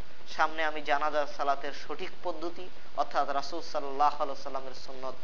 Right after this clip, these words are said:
সাহাবীদের তরিকা এবং জানাজা সালাতের বিদাতি পদ্ধতি, ভ্রান্ত পদ্ধতি, যে পদ্ধতিটা তৈরি হয়েছে রাসূল সাল্লাল্লাহু আলাইহি সাল্লাম মারা যাওয়ার পর, সাহাবীরা চলে যাওয়ার পর, আমাদের যুগে অথবা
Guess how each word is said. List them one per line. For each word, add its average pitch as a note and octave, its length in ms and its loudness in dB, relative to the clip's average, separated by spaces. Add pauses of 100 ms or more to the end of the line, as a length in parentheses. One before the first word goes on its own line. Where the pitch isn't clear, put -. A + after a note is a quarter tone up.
(320)
সাহাবীদের C#3+ 520 0 (120)
তরিকা C3 420 -2 (340)
এবং E3+ 360 6 (380)
জানাজা D3+ 540 4 (140)
সালাতের C#3+ 400 2 (400)
বিদাতি E3+ 500 6 (100)
পদ্ধতি, D3+ 380 -2
ভ্রান্ত D#3 460 0
পদ্ধতি, C#3+ 360 -2
যে C#3+ 200 0 (100)
পদ্ধতিটা F3 580 -2
তৈরি D#3+ 200 -2
হয়েছে D#3+ 220 -2
রাসূল C#3 320 -2
সাল্লাল্লাহু C3+ 140 -2
আলাইহি C3 120 -2
সাল্লাম C3 240 -2
মারা C3 180 0
যাওয়ার C3 260 -2
পর, C3 120 0 (120)
সাহাবীরা B2+ 400 0
চলে C3+ 180 -2
যাওয়ার B2+ 220 0 (100)
পর, C3 220 0 (360)
আমাদের C#3+ 520 0
যুগে C#3 240 -2
অথবা C3+ 360 0